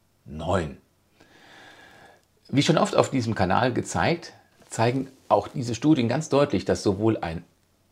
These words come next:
genetische Präposition, ein sexueller Missbrauch als auch eine emotionale Vernachlässigung,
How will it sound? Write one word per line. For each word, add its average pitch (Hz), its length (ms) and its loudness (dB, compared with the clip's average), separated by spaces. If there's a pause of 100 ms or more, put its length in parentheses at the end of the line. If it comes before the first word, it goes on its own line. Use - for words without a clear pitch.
(540)
genetische 117 640 0
Präposition, 117 1040 0 (320)
ein - 160 -2
sexueller 98 420 2
Missbrauch 151 560 2
als 196 240 4
auch 185 140 4
eine 156 280 0
emotionale 147 760 2
Vernachlässigung, 139 1040 -2